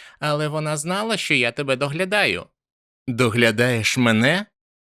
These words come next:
«На кшталт доглядача, так, щоб переконатися, чи з тобою все гаразд. Але я був твоїм другом і не прикидався», поквапився додати він. «Адже я таки твій друг». «Хм, а хто ти насправді?» «Наразі це неважливо».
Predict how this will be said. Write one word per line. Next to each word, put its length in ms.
«На 300
кшталт 400
доглядача, 640
так, 440
щоб 280
переконатися, 760
чи 180
з 60
тобою 340
все 200
гаразд. 460
Але 280
я 220
був 200
твоїм 380
другом 520
і 120
не 100
прикидався», 760
поквапився 600
додати 420
він. 260
«Адже 380
я 220
таки 300
твій 260
друг». 440
«Хм, 480
а 160
хто 220
ти 120
насправді?» 680
«Наразі 500
це 160
неважливо». 680